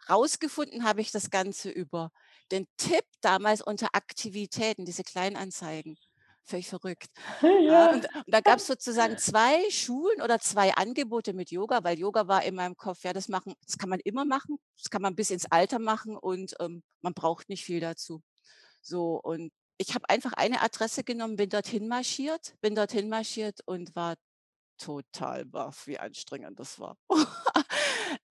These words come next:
Speaker 1: Äh, ich, ich bin ja eher so davon ausgegangen, es ist ganz ruhig und vielleicht, das wäre jetzt nicht so mein Ding gewesen, sitzen und im Mantra,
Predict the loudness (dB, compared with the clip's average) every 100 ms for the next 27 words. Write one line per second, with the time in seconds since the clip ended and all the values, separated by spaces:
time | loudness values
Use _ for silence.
0 | 4 8 8 6 -4 0 2 4 6 8
1 | 8 6 2 2 0 0 -2 -2 -2 -2
2 | -2 -2 -6 -4 -2 0 -2 -4 -4 2
3 | 4 4 0 2 0 0 -4 -2 0 0
4 | 0 -2 -2 -2 0 0 0 -2 -2 -4
5 | -4 -6 -6 -4 -2 0 -2 0 -2